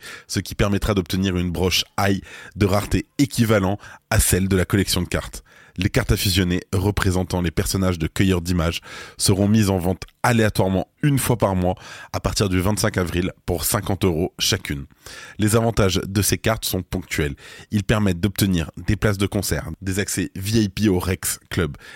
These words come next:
des visites privées et des escape games au Grand Rex.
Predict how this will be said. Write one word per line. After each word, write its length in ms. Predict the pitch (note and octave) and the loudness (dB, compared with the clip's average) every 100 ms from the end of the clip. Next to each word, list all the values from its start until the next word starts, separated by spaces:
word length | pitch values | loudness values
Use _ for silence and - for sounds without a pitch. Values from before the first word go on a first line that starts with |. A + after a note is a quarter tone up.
| - | -4
des 120 | F#2 | 0
visites 380 | G2+ A2 G2+ - | 2 2 0 -4
privées 520 | - - A2+ F2+ F2+ - _ | -6 -2 0 2 2 0 _
et 80 | A2 | -2
des 240 | G2 F2+ | 0 0
escape 300 | G2+ - F2 | -2 0 -2
games 340 | E2 F2+ F2+ F#2 _ _ _ | -2 -2 -2 -4 _ _ _
au 120 | A2+ | 0
Grand 180 | F#2+ F#2 | 2 0
Rex. 400 | E2 D2 - - | 0 -4 -8 -12